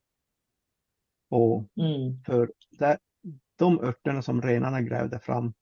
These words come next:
Speaker 1: de var oftast bland annat ätliga och,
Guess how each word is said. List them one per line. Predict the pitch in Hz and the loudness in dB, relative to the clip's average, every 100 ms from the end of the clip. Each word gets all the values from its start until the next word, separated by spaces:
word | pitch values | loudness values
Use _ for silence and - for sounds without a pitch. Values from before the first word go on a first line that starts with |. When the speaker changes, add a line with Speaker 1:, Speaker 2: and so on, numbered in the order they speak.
| _ _ _ _ _ - | _ _ _ _ _ -4
Speaker 1:
de | 139 | -2
var | 123 | 0
oftast | 120 - 123 117 - - _ _ _ _ _ _ _ - | -4 -6 -6 -6 -16 -20 _ _ _ _ _ _ _ -2
bland | 190 143 | 0 0
annat | 123 | 0
ätliga | 127 123 - 123 127 127 | -2 -4 -4 -4 -2 -4
och, | - | -6